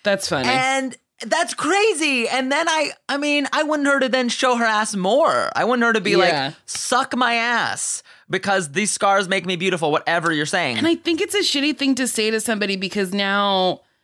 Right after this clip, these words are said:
Speaker 1: well, spoiler, she wins the lip sync and now that's on her brain.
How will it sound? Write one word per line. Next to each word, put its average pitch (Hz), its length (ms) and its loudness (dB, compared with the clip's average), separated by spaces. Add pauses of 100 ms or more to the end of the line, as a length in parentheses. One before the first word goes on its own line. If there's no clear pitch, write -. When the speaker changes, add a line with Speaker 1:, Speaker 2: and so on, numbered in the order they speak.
(140)
Speaker 1:
well, 196 340 0 (120)
spoiler, 175 420 0
she 165 140 -4
wins 175 180 0
the 180 60 -2
lip 165 160 0
sync 156 480 -4
and 156 600 0 (440)
now 214 320 2
that's 262 200 2
on 220 440 0
her 196 140 -2
brain. 196 440 -2